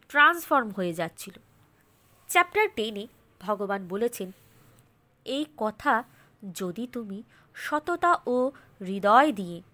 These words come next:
আমার সেবা করো, তাহলে আমি তোমায় নিজের থেকেই একটার পর একটা স্টেপ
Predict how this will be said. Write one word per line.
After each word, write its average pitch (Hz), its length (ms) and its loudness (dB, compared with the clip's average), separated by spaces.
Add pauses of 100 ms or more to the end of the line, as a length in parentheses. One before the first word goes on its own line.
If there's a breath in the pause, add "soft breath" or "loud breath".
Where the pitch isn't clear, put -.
(220)
আমার 180 260 -8
সেবা 220 400 2
করো, 185 320 -4 (540)
তাহলে 220 460 -4 (760 loud breath)
আমি 247 320 6
তোমায় 185 460 -2 (340 soft breath)
নিজের 190 600 -6 (100)
থেকেই 196 420 -10 (100)
একটার 269 420 -6
পর 247 180 -6
একটা 185 400 -8
স্টেপ - 360 -6